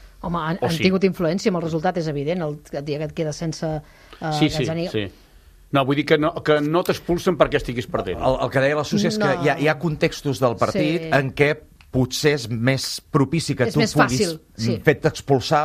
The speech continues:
Speaker 3: perquè no estàs del tot connectat o estàs amb la guàrdia baixa o amb la moral
Speaker 1: Sí.
Speaker 3: baixa i això, arribar tard a un cinquanta cinquanta o,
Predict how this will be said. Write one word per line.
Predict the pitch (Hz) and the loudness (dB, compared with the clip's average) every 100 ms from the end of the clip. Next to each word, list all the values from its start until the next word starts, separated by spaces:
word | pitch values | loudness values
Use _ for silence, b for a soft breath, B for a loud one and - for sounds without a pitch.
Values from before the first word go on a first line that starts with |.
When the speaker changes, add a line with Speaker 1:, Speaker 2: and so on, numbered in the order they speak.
| 156 | 2
Speaker 3:
perquè | 127 120 | 0 2
no | 113 131 | 0 0
estàs | - 135 120 | 0 -2 0
del | 107 | -2
tot | - 98 | 0 -2
connectat | 107 107 95 160 | 0 0 2 0
o | 113 | 0
estàs | - 107 95 | -4 -2 -2
amb | 98 | 0
la | 98 | 0
guàrdia | 95 101 104 | 2 0 0
baixa | 120 131 | -2 -2
o | |
amb | 107 | -2
la | 90 | 0
moral | 92 110 | 2 2
Speaker 1:
Sí. | 113 | 2
Speaker 3:
baixa | 123 - 131 147 | -2 0 0 0
i | - 98 95 | -2 -2 -2
això, | 90 95 85 | 0 -2 -2
arribar | - 90 98 95 | -2 -2 0 -2
tard | 95 95 95 | -2 -4 -2
a | 95 92 | -2 0
un | 98 | -4
cinquanta | 92 98 85 82 | -6 -6 -6 -8
cinquanta | 123 120 147 123 135 139 | -8 -2 -2 2 0 2
o, | 127 101 90 | 0 0 -2